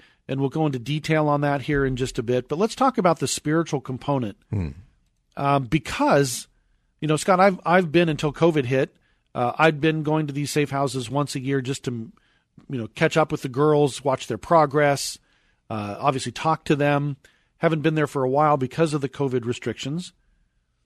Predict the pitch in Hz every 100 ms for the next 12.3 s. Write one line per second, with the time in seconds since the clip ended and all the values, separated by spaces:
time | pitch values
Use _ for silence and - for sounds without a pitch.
0 | _ _ - 180 175 170 147 226 311 262
1 | 139 123 131 139 - - 269 294 262 196
2 | 196 202 - 170 160 147 - 208 160 131
3 | 156 170 226 196 190 175 165 151 - 165
4 | 151 156 147 139 139 127 117 - _ _
5 | _ _ _ - 123 117 143 160 - 147
6 | - 131 101 87 120 127 139 170 202 -
7 | 151 117 85 85 127 - 160 151 151 156
8 | 175 202 277 - 277 202 160 190 208 196
9 | 175 165 _ _ _ _ _ - 175 247
10 | 180 196 - - - _ - 147 147 143
11 | 143 147 147 147 - _ _ _ _ -
12 | 135 143 135